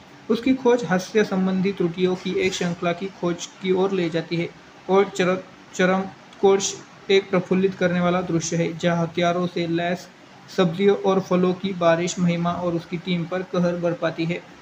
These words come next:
लेकिन अंत में महिमा शीर्ष पर आ जाती है। हर्षवर्धन मिश्रा की फिल्म हास्य,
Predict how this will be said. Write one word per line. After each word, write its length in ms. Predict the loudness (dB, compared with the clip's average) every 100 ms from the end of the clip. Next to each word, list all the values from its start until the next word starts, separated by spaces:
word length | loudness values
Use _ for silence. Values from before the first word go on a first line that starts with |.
| -14 0
लेकिन 260 | 2 2 2
अंत 220 | 2 2
में 140 | 0
महिमा 440 | 2 2 2 2 -2
शीर्ष 340 | -4 -4 -4
पर 200 | -4 -4
आ 200 | 2 0
जाती 440 | 0 -4 -4 -4
है। 100 | -6 -6 -12 -20 -20 -6 0
हर्षवर्धन 460 | 2 4 2 2
मिश्रा 320 | -2 -2 -2 -4
की 420 | -4 -12 -4 -2
फिल्म 320 | 2 2 2 -6 -8
हास्य, 440 | -6 -2 2 2